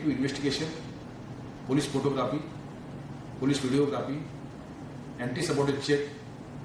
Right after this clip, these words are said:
कॉम्प्युटर अवेअरनेस आणि डॉग स्क्वॉड कॉम्पिटिशन या सहा प्रकारामधील, या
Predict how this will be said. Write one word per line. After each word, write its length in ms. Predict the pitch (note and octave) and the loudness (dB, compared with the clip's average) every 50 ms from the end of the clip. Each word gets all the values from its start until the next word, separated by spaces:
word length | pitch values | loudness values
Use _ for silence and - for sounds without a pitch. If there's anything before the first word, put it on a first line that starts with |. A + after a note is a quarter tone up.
| - - - - - - - - - | -10 -10 -10 -10 -10 -10 -10 -8 -4
कॉम्प्युटर 340 | - B2 B2 B2 C#3+ C#3+ D#3 | -2 0 2 2 4 4 4
अवेअरनेस 580 | C#3 C3 C3 C3 B2 C3 C3 C#3 D3 D3 - - - - - - - - - - - - - - - - - - - | 4 4 4 2 2 2 2 2 2 0 -4 -8 -10 -10 -12 -12 -12 -12 -12 -12 -10 -10 -10 -10 -10 -10 -10 -4 -2
आणि 80 | C3 C3 | 0 2
डॉग 220 | A#2+ B2+ C3 - | 4 4 4 4
स्क्वॉड 240 | - - D#3 D3+ D3 | 2 0 0 2 2
कॉम्पिटिशन 480 | C3+ C3+ A#2+ G#2+ A2 A#2 G#2+ - - - - - - - - - - - - - - - - - - - - - - - - - - C3+ | 2 0 0 -2 -2 -4 -4 -4 -4 -4 -6 -8 -8 -10 -10 -10 -10 -10 -10 -10 -10 -10 -10 -10 -10 -10 -10 -10 -10 -10 -10 -6 -2 0
या 80 | C3+ - | 0 2
सहा 220 | - - C3+ D3 | 2 4 4 4
प्रकारामधील, 640 | - - D3 - D3 C3+ C3+ C#3+ C#3+ D3 C3+ A2 - - - - - - - - - - - - - - - - - - - - - - - - - | 4 4 2 2 4 4 4 4 4 2 2 2 -2 -4 -6 -10 -12 -12 -12 -12 -12 -12 -12 -12 -12 -12 -12 -10 -10 -10 -10 -10 -10 -10 -8 -6 -6
या 60 | B2 | -4